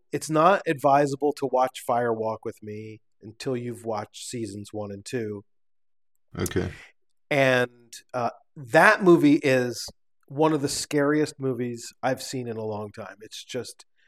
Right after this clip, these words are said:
Speaker 1: it's creepy, it's odd, it's off-putting, it's unsettling. Every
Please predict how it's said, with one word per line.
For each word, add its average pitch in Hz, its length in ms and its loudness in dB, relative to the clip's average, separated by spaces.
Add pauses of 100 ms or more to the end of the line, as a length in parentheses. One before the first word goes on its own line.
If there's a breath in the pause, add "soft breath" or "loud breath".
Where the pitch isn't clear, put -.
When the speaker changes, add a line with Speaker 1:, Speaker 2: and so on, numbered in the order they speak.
(280 soft breath)
Speaker 1:
it's - 220 -6
creepy, 156 800 -4
it's - 220 -6 (160)
odd, 139 360 8
it's - 300 -10
off-putting, 131 800 -2
it's - 240 -10
unsettling. 131 880 0
Every 170 220 -2